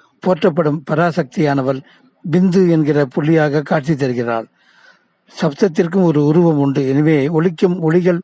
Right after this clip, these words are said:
அனைத்தையும் ஒருமுகமாக, ஒரு முறையாக ஒழுங்குபடுத்தி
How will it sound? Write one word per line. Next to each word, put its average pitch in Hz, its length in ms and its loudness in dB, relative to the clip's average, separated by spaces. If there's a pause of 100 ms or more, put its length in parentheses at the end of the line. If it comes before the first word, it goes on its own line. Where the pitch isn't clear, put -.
(460)
அனைத்தையும் 160 640 2 (120)
ஒருமுகமாக, 160 800 2 (1200)
ஒரு 165 160 0
முறையாக 175 600 2
ஒழுங்குபடுத்தி 160 760 2